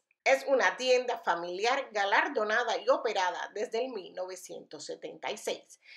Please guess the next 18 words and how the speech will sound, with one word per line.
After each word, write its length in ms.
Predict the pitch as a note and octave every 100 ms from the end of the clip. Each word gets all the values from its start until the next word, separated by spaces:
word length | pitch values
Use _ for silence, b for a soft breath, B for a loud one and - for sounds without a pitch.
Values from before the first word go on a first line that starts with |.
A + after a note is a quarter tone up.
| B
Abre 340 | - F#3 G#3+
los 220 | A#3+ G3 -
trescientos 580 | F3+ - D4+ F#4 F#4
sesenta 420 | - G#3+ G3 F3+ E3+
y 80 |
cinco 440 | E3 G#3+ G3 - F3
días 280 | F#3 F3 -
del 160 | F3
año 380 | G#3+ B3 C4 C4+ B B
y 140 | B3
está 220 | C#4 D4+ F#4+ -
categorizada 960 | - G#4+ - - B3+ D#4 - G#3 B3+ C#4+
como 220 | A3 G#3
una 140 | A3 G#3
boutique 400 | G3 F#3+ A#3 F3+
oceánica 720 | F3 G3+ G#3 C4 D4 C#4+ C#4
que 80 | A3
incluye 520 | A3 A#3+ C4 B3+